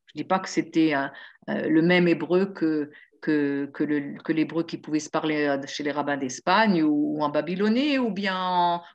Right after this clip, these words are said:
aujourd'hui en Israël, certainement pas. Mais, mais, mais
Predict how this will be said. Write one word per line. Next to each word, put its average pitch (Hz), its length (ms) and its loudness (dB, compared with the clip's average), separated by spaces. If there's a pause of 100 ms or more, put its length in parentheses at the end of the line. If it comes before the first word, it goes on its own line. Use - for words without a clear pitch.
aujourd'hui 180 380 -4
en 190 160 0
Israël, 202 360 0
certainement 190 460 -2
pas. 202 280 -6 (600)
Mais, 160 360 0 (100)
mais, 151 460 -4 (120)
mais 147 120 -8